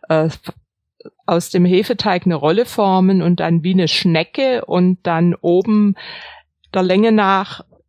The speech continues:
mit dem, mit der Schere einschneiden, dass es Ohren gibt und nachher dann auch ein Auge draufsetzen. Das sieht ganz lustig aus.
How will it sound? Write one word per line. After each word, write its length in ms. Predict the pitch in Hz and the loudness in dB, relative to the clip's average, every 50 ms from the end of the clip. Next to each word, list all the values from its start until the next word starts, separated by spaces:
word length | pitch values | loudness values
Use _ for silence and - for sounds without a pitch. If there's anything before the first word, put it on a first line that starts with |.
| _ - | _ 0
mit 260 | 202 190 196 196 - | 2 2 2 0 0
dem, 380 | 196 185 180 175 175 175 170 - | 0 2 2 2 2 2 2 0
mit 160 | 175 190 - | -2 -2 0
der 80 | 170 175 | -2 -2
Schere 560 | - - - - 180 190 214 214 220 190 - | -2 -2 -2 -2 -2 -2 -2 -2 -4 -4 -2
einschneiden, 720 | - 160 165 175 196 - - 226 220 208 196 208 214 202 | -2 0 0 0 0 0 0 0 0 0 0 0 0 0
dass 180 | 202 208 208 - | 0 -2 -4 -4
es 160 | 220 - - | -6 -6 -2
Ohren 340 | - 240 269 285 277 233 202 | 0 0 0 2 2 2 2
gibt 360 | 190 - 165 - - _ - 175 | 2 0 -4 -6 -6 _ -2 0
und 100 | 180 170 | 0 2
nachher 320 | 165 160 175 - 220 196 | 0 0 0 -2 -2 0
dann 220 | - 208 202 196 - | 0 2 2 2 2
auch 340 | - 170 175 202 233 - | 2 2 2 2 2 0
ein 120 | - 190 180 | 0 0 0
Auge 280 | - 156 160 185 240 | 2 0 0 0 -2
draufsetzen. 720 | 254 - - 247 233 226 - - 247 214 208 - - 214 202 | -4 -4 -2 -2 -2 -2 -2 -2 -2 -2 -2 -2 0 0 0
Das 140 | 196 - - | 0 -2 -4
sieht 180 | 202 185 - | -6 -4 -2
ganz 260 | - 175 180 185 - | 0 0 0 0 0
lustig 480 | - 170 175 - - - 147 - - - | 0 -2 -2 -2 -4 -10 -10 -10 -6 -4
aus. 380 | - 135 147 151 - - - | -4 -4 -4 -4 -8 -10 -16